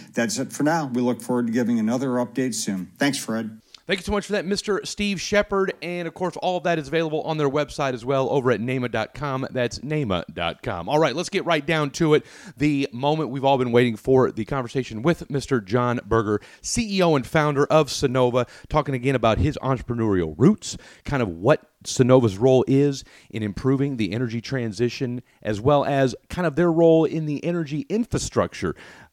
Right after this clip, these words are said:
Speaker 2: Not to mention, we'll get into a little bit about what they plan to do moving forward with not just the becoming the go-to for all things residential solar, but residential power as well,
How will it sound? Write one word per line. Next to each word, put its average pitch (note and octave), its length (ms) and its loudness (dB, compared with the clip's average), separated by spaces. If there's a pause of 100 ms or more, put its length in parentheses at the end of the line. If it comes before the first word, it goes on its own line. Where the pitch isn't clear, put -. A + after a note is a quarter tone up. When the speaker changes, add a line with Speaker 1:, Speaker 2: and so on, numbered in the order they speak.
(180)
Speaker 2:
Not B2 180 4
to C3 80 0
mention, A#2+ 360 2
we'll G#2 120 0
get A2 140 4
into A2 240 2
a G2+ 40 4
little G#2 160 2
bit G2+ 100 2
about F#2+ 300 2
what F#2+ 300 0
they B2 340 2
plan A#2 320 -4
to G#2+ 80 -4
do G2 320 0 (180)
moving A#2+ 320 6
forward G#2+ 460 4
with F2 160 -2
not G3 220 -4
just G#3 340 -4
the B2+ 260 -2
becoming B2+ 380 -2
the G#2+ 80 -2
go-to B2+ 480 4
for A2 160 0
all B2 200 4
things A#2 320 -2
residential A2 540 0
solar, D#3 500 4
but F#2 200 0
residential B2+ 540 2
power D3 540 2
as G2+ 240 -2
well, B2+ 360 2